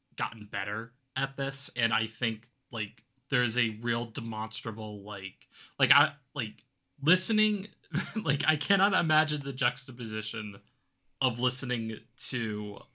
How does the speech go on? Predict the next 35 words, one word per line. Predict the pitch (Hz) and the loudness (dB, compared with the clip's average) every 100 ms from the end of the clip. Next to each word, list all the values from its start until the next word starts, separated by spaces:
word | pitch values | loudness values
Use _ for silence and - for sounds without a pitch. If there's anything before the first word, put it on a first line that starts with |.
| _ | _
um, | 117 107 104 101 98 101 _ - | -2 0 -2 -6 -12 -18 _ -6
like, | 110 _ | -6 _
which | 127 120 - - | 0 2 2 4
I | 127 | 4
love | 120 139 | 6 6
our | 143 139 | 6 4
old | 127 117 110 - - _ _ - | 2 -6 -8 -14 -20 _ _ -2
tabletop | 110 113 117 135 135 | -2 0 0 0 2
podcast, | 143 139 147 139 - | 2 2 -2 -2 -2
but, | 127 120 | -4 -4
like, | 123 - | -4 0
our | 127 117 | 2 2
later | 110 110 120 | 0 -2 -2
ones | 127 127 120 | 0 -2 -2
are | 123 - | -4 -8
also | 120 113 - 123 113 113 | -8 0 2 2 -2 -6
really | 107 113 | -6 -6
good | 110 107 107 107 | -6 -6 -4 -6
in | 120 107 | -6 -6
just, | 104 - | -6 -4
like, | 110 107 - _ | -6 -6 -8 _
that | 117 117 - - | 4 4 0 -4
arc | 113 95 - - _ - | -2 -4 -10 -20 _ -4
of | 104 104 98 - _ _ - | -2 -4 -8 -18 _ _ -14
the | |
three | 107 120 110 | -8 -2 -2
of | 107 | -2
us, | 107 - - | -8 -12 -12
like, | 113 107 - | -8 -8 -6
everyone | 117 110 110 | -6 -6 -8
just | - - | -8 -8
getting | 117 110 107 - | -6 -6 -8 -10
better | 98 107 | -4 0
at | 131 143 | 0 -2
this. | 160 180 196 - - | -6 -4 -2 -2 -4